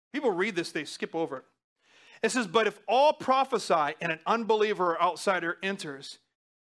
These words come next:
he is convicted by all. He is called to account by all. The secrets of his heart are disclosed, and so falling to his face," right? He's gonna fall on his knees. "He will worship God and declare that God is really among you."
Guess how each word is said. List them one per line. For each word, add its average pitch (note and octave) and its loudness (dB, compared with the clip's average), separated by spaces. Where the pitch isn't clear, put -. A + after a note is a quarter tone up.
he A#3 -2
is A#3 -4
convicted G#3+ -2
by A3 4
all. C#3+ -2
He G3+ -4
is G3 -4
called A3+ -2
to G3 0
account A3+ 0
by D#3 2
all. C3 -4
The E3+ -6
secrets A#3 -6
of F3+ 0
his D#3+ -4
heart G#3 -2
are D#3+ -6
disclosed, D3 -6
and D3+ -12
so D3+ -4
falling F3+ 0
to F#3 -6
his E3 -4
face," D#3 -2
right? D#3 -4
He's E3+ -12
gonna D3 -10
fall D#3 -4
on D3+ -4
his C#3+ -12
knees. D3 -12
"He C4 0
will B3+ 0
worship A#3+ 2
God A3+ 6
and G#3 -2
declare A3 2
that E3+ -4
God F3+ 2
is D3+ -4
really D#3 0
among C#3 -4
you." A#2+ -12